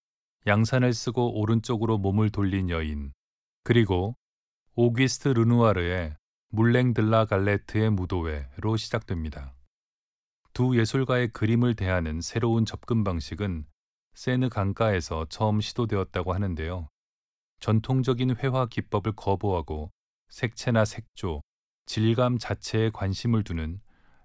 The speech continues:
인상파 화가 특유의 기법은 세느강의 다양한 모습을 그려냅니다. 이 시기에 르누아르는 잠시 동안 파리를 떠나기로 결심한 후 친구인 모네에게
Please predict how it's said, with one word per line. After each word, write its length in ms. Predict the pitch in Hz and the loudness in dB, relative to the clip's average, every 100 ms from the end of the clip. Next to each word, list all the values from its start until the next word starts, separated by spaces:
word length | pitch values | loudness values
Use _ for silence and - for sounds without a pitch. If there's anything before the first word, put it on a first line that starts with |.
| - | -2
인상파 520 | 107 113 107 104 113 | 0 2 2 2 0
화가 360 | 101 107 110 | 0 2 0
특유의 400 | - - 156 143 | -2 -10 -4 -4
기법은 580 | 113 - - 85 92 85 - - - - | -4 -10 -8 -6 -6 -6 -10 -20 -20 -20
세느강의 680 | - 123 127 120 110 107 110 | -4 0 2 2 2 2 -2
다양한 420 | - 95 98 107 | -2 0 2 2
모습을 440 | 98 85 - 92 | 2 -2 -6 -6
그려냅니다. 840 | 90 104 98 87 78 76 76 71 - _ _ _ _ _ _ _ _ _ _ | -4 -4 -2 -2 -4 -6 -8 -12 -14 _ _ _ _ _ _ _ _ _ _
이 160 | 113 120 | 0 0
시기에 600 | 117 - 120 82 78 95 _ _ _ - | 0 -4 -2 -2 -4 -8 _ _ _ 0
르누아르는 640 | 113 120 123 113 110 117 | 2 4 4 4 2 0
잠시 380 | - 107 107 - | 0 -2 -2 -2
동안 320 | 117 113 110 | 0 2 0
파리를 460 | - 120 113 113 110 | 0 -2 0 -2 -2
떠나기로 440 | 120 117 107 104 | 0 0 0 -4
결심한 520 | 98 90 - 98 87 | -4 -6 -4 -4 -2
후 220 | 78 78 98 _ _ _ _ | -4 -8 -12 _ _ _ _
친구인 440 | - 139 135 135 | -4 -2 0 0
모네에게 720 | 123 95 104 101 82 90 87 | 0 0 0 0 -2 -4 -6